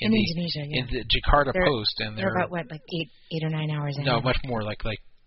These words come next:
Speaker 2: Or are
Speaker 1: sixteen or
Speaker 2: they?
Speaker 1: something.
Speaker 2: Fourteen,
Speaker 1: Yeah, like,
Speaker 2: sixteen?
Speaker 1: sixteen or something like that, yeah. So,
Speaker 2: Yeah.
Speaker 1: so, uh, anyway. Eleven poker players who were found guilty of gambling on the social networking site Facebook. <laughs> What?
Speaker 2: <laughs> That's
Speaker 1: Were,
Speaker 2: not real gambling.
Speaker 1: were sentenced to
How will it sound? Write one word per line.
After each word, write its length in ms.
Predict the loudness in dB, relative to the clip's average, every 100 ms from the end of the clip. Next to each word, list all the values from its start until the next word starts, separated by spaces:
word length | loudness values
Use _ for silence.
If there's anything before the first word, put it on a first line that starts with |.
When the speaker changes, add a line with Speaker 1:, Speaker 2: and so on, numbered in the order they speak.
| -20 -20 -20 -6 0
Speaker 2:
Or 120 | 6 8
are 80 | 8
Speaker 1:
sixteen 120 | 8
or 40 |
Speaker 2:
they? 60 | 6
Speaker 1:
something. 280 | -2 -4 -4
Speaker 2:
Fourteen, 440 | 2 2 2 -2 -4
Speaker 1:
Yeah, 80 | -4
like, 80 | 2
Speaker 2:
sixteen? 160 | 4
Speaker 1:
sixteen 300 | 4 0 -2
or 40 | -2
something 280 | -2 -2 -10
like 80 |
that, 80 | -12
yeah. 100 | -12 -10
So, 120 | -8
Speaker 2:
Yeah. 80 | -8 -10 -16 -10
Speaker 1:
so, 280 | 0 2 2
uh, 120 | 0 0
anyway. 300 | -2 -2 -4 -10 -20 -20 _ _ -4
Eleven 440 | 4 4 4 4
poker 300 | 6 6 2 -2
players 400 | 0 0 2 2
who 60 | 2
were 100 | 0
found 220 | -2 -2 -2
guilty 340 | 0 0 0
of 160 | -4 -2
gambling 540 | -2 -2 0 -2 -2
on 80 | -4
the 60 | -2
social 280 | 2 4 4
networking 480 | 4 0 0 -4 -4
site 220 | 0 0 0 0
Facebook. 420 | 4 4 4 0 0 0 -4 -8 -4
<laughs> 100 | -4 -4 10
What? 160 | 12 12
Speaker 2:
<laughs> 140 | 12
That's 760 | 8 4 4 2 2 0 -4 4
Speaker 1:
Were, 180 | 6 6
Speaker 2:
not 180 | 6 2
real 160 | 4 0
gambling. 360 | 0 -2 -2 4
Speaker 1:
were 100 | 6 6
sentenced 340 | 4 2 2
to 80 | 4